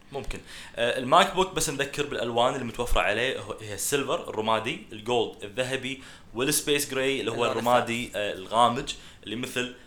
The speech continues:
Speaker 1: آه، ألوان الآيفون. بس
Speaker 2: طبعًا.
Speaker 1: في شغلة أنا مستغرب منها،
Speaker 2: إيه.
Speaker 1: آه، أحمد. في بس موديلين، الأول الذاكرة،
Speaker 2: ألف وثلاثمية دولار.
Speaker 1: آه،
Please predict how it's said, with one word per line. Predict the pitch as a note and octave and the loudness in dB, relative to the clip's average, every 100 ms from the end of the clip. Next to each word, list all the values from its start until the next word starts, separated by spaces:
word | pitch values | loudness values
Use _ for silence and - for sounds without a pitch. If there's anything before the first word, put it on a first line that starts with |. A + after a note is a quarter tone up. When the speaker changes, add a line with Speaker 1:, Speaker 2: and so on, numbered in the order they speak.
| - | -14
Speaker 1:
آه، | F#2+ F#2+ - | -4 -2 -2
ألوان | A2+ A#2+ A2+ A2+ - | 0 2 2 0 -6
الآيفون. | G#2 - G#2+ - F2+ | 0 2 2 0 -4
بس | C3+ D#3+ | 6 6
Speaker 2:
طبعًا. | - F3+ | 6 2
Speaker 1:
في | D#3+ | 2
شغلة | F3+ E3+ B2+ B2 - | 2 2 0 0 -2
أنا | A2+ | -2
مستغرب | G#2+ - A2 G2+ | -2 -2 -2 -2
منها، | F#2 E3 | -8 -8
Speaker 2:
إيه. | C#3+ - - | -8 -12 -16
Speaker 1:
آه، | - - - - | -14 -12 -12 -12
أحمد. | - F2 - - - - - - - - - - - | -12 -14 -16 -20 -20 -20 -20 -20 -20 -20 -20 -20 -8
في | - D3 | 0 0
بس | C#3+ D#3 D#3+ - | 2 2 2 -2
موديلين، | A#2+ A#2 A2 A2 F3+ - - - - - - - - | -2 2 2 0 -4 -14 -20 -20 -20 -20 -20 -20 -8
الأول | - C3+ A2 D#2+ - - - | 0 2 2 -2 -10 -20 -12
الذاكرة، | C#3 A#2 G2 A2 | -10 -8 -2 -2
Speaker 2:
ألف | B2+ | 0
وثلاثمية | B2 G#2+ F2+ C3+ B2+ | 0 0 0 -6 -10
دولار. | C3 B2 C3 F3+ - - | -8 -4 -4 -6 -12 -18
Speaker 1:
آه، | - F2 - - | -8 -8 -8 -12